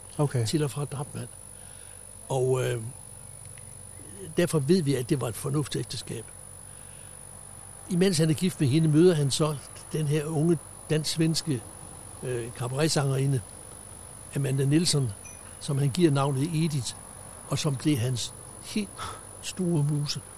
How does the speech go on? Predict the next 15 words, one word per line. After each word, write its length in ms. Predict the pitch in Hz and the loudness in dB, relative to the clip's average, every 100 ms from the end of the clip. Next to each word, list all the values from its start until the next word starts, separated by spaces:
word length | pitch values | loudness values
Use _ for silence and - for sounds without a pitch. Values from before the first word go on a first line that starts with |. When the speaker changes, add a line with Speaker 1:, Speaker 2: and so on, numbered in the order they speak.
| - - - - - - - | -20 -20 -20 -20 -20 -20 -14
Speaker 2:
og 80 | - | -6
som 140 | 147 | -4
kom 180 | 123 139 | -2 -2
til 140 | - | 0
at 60 | 170 | 2
inspirere 480 | 147 - 139 151 135 | 0 -2 -2 0 0
ham 120 | 135 | -2
til 180 | 139 131 | -4 -6
det 140 | 135 - - - - - - - - | -6 -10 -16 -20 -20 -18 -16 -14 -4
smukkeste, 460 | 175 180 156 165 | 2 2 2 0
han 100 | 131 | 0
har 80 | 127 | 0
skrevet, 400 | - 139 160 165 | -2 0 2 4
og 60 | 139 | 2
måske 400 | 143 - 143 | 0 -2 -4